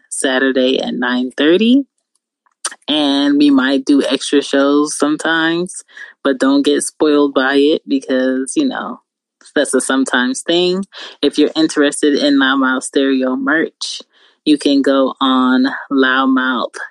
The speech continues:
Shop, and that's mouth, the incorrect spelling. And, um, it's usually in our show notes, but if you're lost, just hit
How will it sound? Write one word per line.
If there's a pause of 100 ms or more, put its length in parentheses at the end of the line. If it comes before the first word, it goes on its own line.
(140)
Shop, (640)
and
that's
mouth, (800)
the
incorrect
spelling. (500)
And,
um, (160)
it's
usually
in
our
show
notes,
but
if
you're
lost,
just (100)
hit